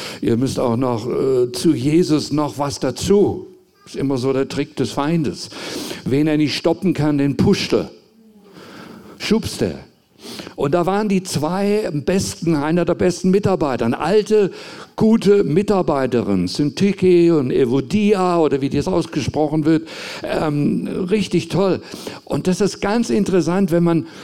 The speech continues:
wenn ich zurückschaue, jetzt die zweiundfünfzig, dreiundfünfzig Jahre, ich habe tolle Sachen erlebt, auch im eigenen Leben und alles, und wenn wir gleich sehen, scheitert dann irgendwann unter Umständen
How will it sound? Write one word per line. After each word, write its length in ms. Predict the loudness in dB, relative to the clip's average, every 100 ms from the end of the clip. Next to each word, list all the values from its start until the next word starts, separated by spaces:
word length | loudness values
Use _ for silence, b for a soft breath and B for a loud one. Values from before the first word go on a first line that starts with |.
| B
wenn 120 | 0
ich 140 | 0
zurückschaue, 800 | 2 4 4 2 2 2 4 4
jetzt 340 | 4 2 0
die 160 | -4 -4
zweiundfünfzig, 800 | -2 -2 0 0 0 -2 -2 -2
dreiundfünfzig 800 | -2 -2 -2 0 -2 -2 -2 0
Jahre, 340 | 0 0 -2
ich 140 | -2 -4
habe 140 | -4 -2
tolle 320 | 2 2 2
Sachen 420 | -2 -4 -2 -2
erlebt, 360 | -2 -2 -2 -2
auch 140 | -2
im 100 | -2
eigenen 380 | -2 -2 -2 -2
Leben 460 | 0 0 0 -2 -4 B B B B
und 440 | -6 -2 -2 -4 -6
alles, 600 | 0 2 2 -2 -12 -12 -8 -4
und 220 | -2 -2 -6 -8
wenn 220 | -4 -2
wir 80 | -2
gleich 260 | -2 -4 -6 -4
sehen, 560 | -2 0 0 2 0 -2 B B B B
scheitert 880 | -8 -4 0 0 2 0 0 -8 -4
dann 240 | -2 0
irgendwann 720 | 2 2 2 0 -2 0 -2
unter 300 | -2 -2 -2
Umständen 800 | 0 -2 -2 -2 -4 -4 -6 -6